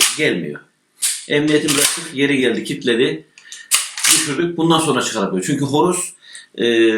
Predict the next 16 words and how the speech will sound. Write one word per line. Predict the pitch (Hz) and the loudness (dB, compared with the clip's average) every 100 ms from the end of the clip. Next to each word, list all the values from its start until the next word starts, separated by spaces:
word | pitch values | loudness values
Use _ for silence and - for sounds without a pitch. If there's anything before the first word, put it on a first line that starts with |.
| 107 104 98 - _ _ _ _ _ | 0 -2 -4 -10 _ _ _ _ _
onu | 117 143 | 0 4
da | 131 | 4
göstereceğim | 113 110 107 110 | 4 2 2 4
birazdan. | 113 123 160 | 4 2 0
İnertes | 147 151 156 147 | 0 0 2 0
sistemin | 165 - 143 | 0 0 0
arasındaki | 143 143 143 123 | 0 -2 -4 -2
kuyruk | - 151 135 | 0 0 2
milin | 135 135 | 0 0
içerisinde | 131 139 135 | -2 -2 -2
takılı | 139 139 143 | -4 -2 -2
olduğu | 143 135 | 2 2
için | 185 170 - | 2 0 4
bu | 165 | 4
yerinden | 131 131 170 | 4 2 2
çıkmıyor. | 165 - 87 | 0 -6 -8